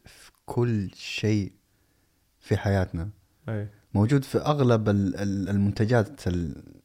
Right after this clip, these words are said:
Speaker 1: الغذائية
Speaker 2: أي.
Speaker 1: حاليا. للأسف إنه، إنه المشكلة كمان مو بس السكر، المشكلة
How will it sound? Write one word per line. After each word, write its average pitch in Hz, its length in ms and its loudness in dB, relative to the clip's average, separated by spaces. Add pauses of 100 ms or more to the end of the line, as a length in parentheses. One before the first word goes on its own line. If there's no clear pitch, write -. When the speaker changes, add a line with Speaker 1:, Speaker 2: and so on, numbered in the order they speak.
(560)
Speaker 1:
الغذائية 107 600 4 (300)
Speaker 2:
أي. 123 60 -2
Speaker 1:
حاليا. 101 300 4
للأسف 101 680 0
إنه، 98 520 4 (1800)
إنه 117 220 10
المشكلة 151 320 6
كمان 165 220 6
مو 175 140 6
بس 135 160 6
السكر، 98 560 -2
المشكلة 120 880 2